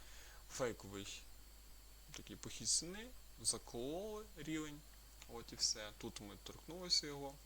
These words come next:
от, але буде видно, що як, ну, піде ціна далі, бо поки що казати, що це дурно. От. А, в цілому ринок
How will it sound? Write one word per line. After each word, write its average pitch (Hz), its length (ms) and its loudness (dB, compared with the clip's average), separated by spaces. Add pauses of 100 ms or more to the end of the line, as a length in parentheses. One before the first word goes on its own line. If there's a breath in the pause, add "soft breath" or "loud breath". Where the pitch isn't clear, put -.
(580 loud breath)
от, 107 340 -2
але 143 120 2
буде 110 260 0
видно, 110 240 -4
що 110 140 -2
як, 113 80 -2 (240)
ну, 113 320 -6
піде 110 200 -2
ціна 110 240 2
далі, 113 240 0
бо 98 160 -4
поки 104 280 -4
що 98 200 2
казати, 107 360 -2
що 104 200 0
це 101 460 0 (580)
дурно. 104 300 -6 (760 loud breath)
От. 98 440 -6 (680 loud breath)
А, 95 420 0 (300)
в - 60 -4
цілому 120 760 6 (260)
ринок 117 520 0